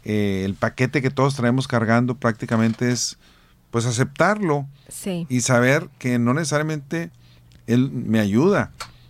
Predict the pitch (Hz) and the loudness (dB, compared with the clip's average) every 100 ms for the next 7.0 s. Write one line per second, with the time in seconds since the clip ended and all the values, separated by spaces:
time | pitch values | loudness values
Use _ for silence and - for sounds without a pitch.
0 | - - 120 135 202 185 160 185 - 123 | -14 0 2 4 4 4 4 2 0 0
1 | 120 160 135 127 170 - 131 - _ _ | 0 2 2 2 0 -4 -8 -8 _ _
2 | _ _ - 107 135 151 147 151 143 160 | _ _ -2 2 2 2 -2 -2 -4 -8
3 | 139 - _ - - _ - 120 113 107 | -8 -14 _ -20 -20 _ -2 2 2 2
4 | 104 107 135 139 110 104 117 120 123 131 | 0 0 0 0 -2 -2 -2 -4 -4 -4
5 | 147 147 - - _ _ - 117 - 110 | -4 -8 -12 -18 _ _ -8 -6 0 2
6 | 135 135 101 104 - 101 110 110 104 | 2 2 0 0 -2 0 2 2 -2